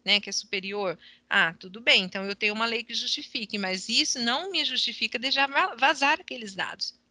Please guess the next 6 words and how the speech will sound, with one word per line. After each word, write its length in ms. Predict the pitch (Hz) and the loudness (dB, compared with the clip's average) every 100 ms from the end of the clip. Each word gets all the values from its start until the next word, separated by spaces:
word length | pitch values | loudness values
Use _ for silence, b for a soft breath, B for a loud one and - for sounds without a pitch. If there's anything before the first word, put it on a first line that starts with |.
| _ | _
né? 240 | 180 214 B B B _ | 0 0 B B B _
Então, 240 | 190 196 | -2 0
eu 140 | 214 214 | -2 0
preciso 680 | 240 269 - 233 254 247 220 | 2 2 2 2 4 2 0
aí 280 | 196 214 | 2 0
de, 720 | 220 220 233 233 220 214 196 | 0 0 2 4 4 4 2